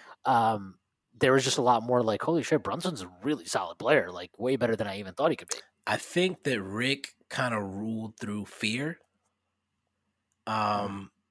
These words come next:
Speaker 2: <clears throat> he had a very short leash, which made guys who were trying to prove themselves take less, less risks. Um, and I think Brunson's issue with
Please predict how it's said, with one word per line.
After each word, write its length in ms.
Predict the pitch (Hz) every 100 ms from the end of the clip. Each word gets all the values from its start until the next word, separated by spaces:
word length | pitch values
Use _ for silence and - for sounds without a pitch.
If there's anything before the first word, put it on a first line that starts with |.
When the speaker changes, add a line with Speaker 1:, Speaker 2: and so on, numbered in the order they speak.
| _
Speaker 2:
<clears throat> 600 | - - - 135 120 98 -
he 640 | - 135 131 131 127 127
had 180 | 135 120
a 40 |
very 300 | 92 110 117
short 360 | 113 131 113 85
leash, 500 | 98 127 151 - - - - - - - _ _ 95
which 360 | 107 101 -
made 760 | 101 107 110 110 107 107 95 -
guys 480 | 123 107 104 104 -
who 140 | 110
were 160 | 98 98
trying 300 | - 104 95
to 60 |
prove 440 | 82 - 127 127 107
themselves 580 | 104 - 104 98 92
take 280 | - 110 -
less, 300 | 101 90 - -
less 280 | 107 90 95
risks. 520 | 92 82 - - - - - - - _
Um, 520 | 92 92 90 90 87 - _ _
and 120 | 110 104
I 80 |
think 520 | 95 - 131 117 107 -
Brunson's 720 | 120 113 - 110 104 95 92
issue 360 | 110 110 - 104
with 240 | 92 -